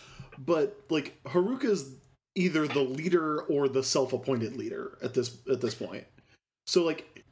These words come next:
she has a mission that she feels like she needs to accomplish for the fate of the world. And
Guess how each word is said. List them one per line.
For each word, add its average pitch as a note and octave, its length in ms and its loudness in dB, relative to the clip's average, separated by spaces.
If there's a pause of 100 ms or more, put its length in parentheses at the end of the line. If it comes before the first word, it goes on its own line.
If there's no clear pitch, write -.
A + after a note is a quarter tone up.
she A3 440 0
has F#3+ 280 2
a D#3+ 80 2
mission D3+ 500 0
that C3+ 140 4
she C#3+ 160 -4
feels C#3 360 2
like B2+ 120 0
she C3+ 200 -4
needs B2 360 -2
to C3 160 2
accomplish D3 460 0
for - 140 -4
the B2 80 -2
fate A#2+ 240 2
of A#2 100 -6
the B2 60 0
world. A#2+ 560 0 (800)
And F3+ 180 4